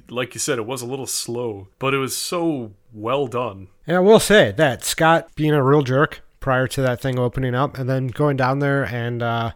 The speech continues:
Speaker 2: not responding to anyone, being like, "Yeah, this is going, I'm still alive, it's still okay.
Speaker 1: Mm-hmm.
Speaker 2: I don't see anything, it's dark," you know, whatever. He just is a quiet person, waits for somebody to come downstairs, and then decides to, uh, jump out and say boo or whatever he said. Made him a real asshole and unlikable, and it makes it so,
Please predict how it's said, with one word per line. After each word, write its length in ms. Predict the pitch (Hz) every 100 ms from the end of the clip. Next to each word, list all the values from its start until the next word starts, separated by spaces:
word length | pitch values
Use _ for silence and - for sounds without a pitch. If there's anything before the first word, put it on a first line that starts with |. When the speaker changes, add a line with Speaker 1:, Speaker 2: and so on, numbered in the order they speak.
| -
Speaker 2:
not 200 | 131 151
responding 500 | 151 - 139 147 151
to 160 | 147 135
anyone, 340 | 123 151 156
being 200 | 147 139
like, 180 | 123 120
"Yeah, 300 | 190 233 233
this 160 | 226 214
is 40 |
going, 220 | 214 220
I'm 140 | 214 202
still 260 | - 226
alive, 360 | 226 226 208 208
it's 100 | 190
still 180 | - 202
okay. 360 | 208 220 196 190
Speaker 1:
Mm-hmm. 260 | 107 - 120 - -
Speaker 2:
I 140 | 127
don't 160 | 143 180
see 200 | - 214
anything, 340 | 180 170 170
it's 160 | 165 -
dark," 280 | 196 175 151
you 60 |
know, 140 | 131 139
whatever. 300 | 135 143 135
He 120 | 139
just 220 | 139 - _ -
is 160 | 143
a 80 | 139
quiet 460 | - 131 127 143 -
person, 480 | 143 147 - 131 131
waits 180 | 139
for 140 | - 139
somebody 260 | 143 135
to 80 | 123
come 220 | - 139
downstairs, 720 | 127 120 117 - 135 120 113 - 143
and 100 | 151
then 120 | 156
decides 440 | 143 160 147 131
to, 140 | - 147
uh, 220 | 131 120 - _
jump 260 | 127 156 147
out 140 | 151
and 100 | 131
say 200 | 131 135
boo 240 | 127 127 135
or 120 | 120
whatever 320 | 117 117 113
he 100 | 110
said. 340 | 101 123 123 107 _
Made 320 | 131 143 185
him 80 | 175
a 100 | 156
real 240 | 135 151 143
asshole 520 | 120 139 - 139 127
and 100 | 135
unlikable, 640 | 139 131 139 127 117 117
and 100 | 117
it 160 | 120 -
makes 240 | 143 143
it 120 | 147 -
so, 300 | 143 135